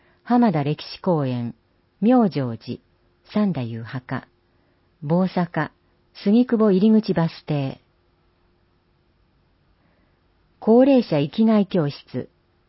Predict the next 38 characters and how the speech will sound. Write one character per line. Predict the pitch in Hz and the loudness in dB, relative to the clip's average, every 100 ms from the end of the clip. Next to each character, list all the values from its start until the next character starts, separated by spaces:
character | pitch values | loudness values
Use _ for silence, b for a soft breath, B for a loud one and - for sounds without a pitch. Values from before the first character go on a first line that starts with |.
| _ | _
家 | 175 170 | -4 2
庭 | 247 247 | 2 2
菜 | - 202 208 208 | 0 0 2 2
園 | 196 | 0
教 | 190 160 123 | -2 -4 -6
室。 | - - - 87 _ _ _ _ _ _ _ - | -8 -18 -18 -18 _ _ _ _ _ _ _ -4
問 | 170 165 | -2 -2
い | |
合 | 165 | -2
わ | 160 | -4
せ、 | 160 151 - _ _ _ _ | -4 -6 -8 _ _ _ _
高 | 196 220 | 0 2
齢 | 220 214 214 | 4 2 0
介 | 190 180 | -2 0
護 | 170 165 | 0 -2
課。 | - 147 - _ _ _ _ _ | -6 -10 -12 _ _ _ _ _
電 | 139 170 175 165 | -2 0 0 -2
話、 | 160 - _ _ _ | -4 -8 _ _ _
二 | 196 240 254 | 2 2 2
三 | 254 233 156 135 | 0 0 0 -4
五 | 143 - _ _ - | -6 -8 _ _ 0
四 | 185 240 254 | 2 4 2
九 | 254 226 | 2 2
五 | 123 156 165 | 2 0 2
零。 | 156 131 120 - _ _ _ _ _ _ _ _ _ _ - - | 0 -4 -6 -12 _ _ _ _ _ _ _ _ _ _ -10 -2
市 | 247 | -2
シ | - 190 | 0 0
ル | 226 | 2
バ | 233 233 | 4 2
ー | 196 | 4
人 | 214 | 2
材 | 196 190 190 | 2 0 0
セ | 180 | -2
ン | 143 | -4
タ | - | -4
ー。 | 127 117 - _ _ _ _ _ _ | -8 -8 -14 _ _ _ _ _ _
電 | 160 160 156 | -4 -2 -2
話、 | 147 147 | -6 -8